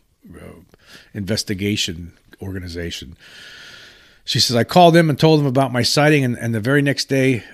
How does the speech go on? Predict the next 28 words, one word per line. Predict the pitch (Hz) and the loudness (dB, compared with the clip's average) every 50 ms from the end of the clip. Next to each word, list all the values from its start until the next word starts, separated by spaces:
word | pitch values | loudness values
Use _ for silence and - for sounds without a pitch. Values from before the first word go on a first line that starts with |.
| - _ | -14 _
uh, | 110 107 110 | -6 -4 -2
Mister | 120 156 156 - 156 135 | 0 -2 -2 0 -2 -2
Doherty | 120 127 131 143 147 147 143 139 | 0 2 2 2 2 2 2 2
and | 131 123 | 2 0
his | 120 107 110 | 0 -2 -4
wife | 110 127 135 151 143 - | -2 0 2 2 2 0
and | - 117 | -4 -6
a | 110 | -6
doctor | 104 101 127 131 139 135 - - 101 | -4 -2 0 0 0 -2 -2 -4 -4
who | 98 117 117 | -2 -2 -2
had | 113 110 | -2 -2
experience | 107 - - - 135 139 147 147 139 - | -4 -6 -6 -2 -2 0 0 0 -2 -4
in | 127 113 | -6 -6
hypnosis | 104 113 - _ 123 135 156 147 - 127 110 - - - - _ _ _ - - - _ _ _ _ _ _ _ _ _ _ - | -6 -8 -8 _ -2 -2 0 0 -2 -4 -4 -4 -4 -6 -8 _ _ _ -20 -20 -20 _ _ _ _ _ _ _ _ _ _ -10
and | 120 120 117 113 _ - - | -8 -8 -8 -8 _ -16 -10
named | - 120 127 131 123 117 - | -6 -4 -4 -2 -4 -4 -6
Rose | - 113 120 135 143 151 143 - | -4 -2 2 2 4 2 2 0
Tennant | - - - 160 147 123 117 - - | -4 -2 0 0 0 0 -2 -6 -4
came | - 151 160 | -2 -2 0
to | 156 151 | 0 -2
my | 139 139 127 | -2 -2 -2
house | 110 139 143 143 - - | 0 0 0 0 -2 -4
and | 107 117 - | -6 -6 -6
spent | - - - 143 143 139 | -6 -4 -2 -4 -2 -2
the | - 127 | -4 -4
entire | 113 101 - - - 139 143 139 135 | -4 -4 -6 -2 0 0 2 2 0
day | 127 131 127 123 | 0 -2 -2 0
going, | 113 123 127 123 117 120 117 | 0 0 0 0 0 -4 -6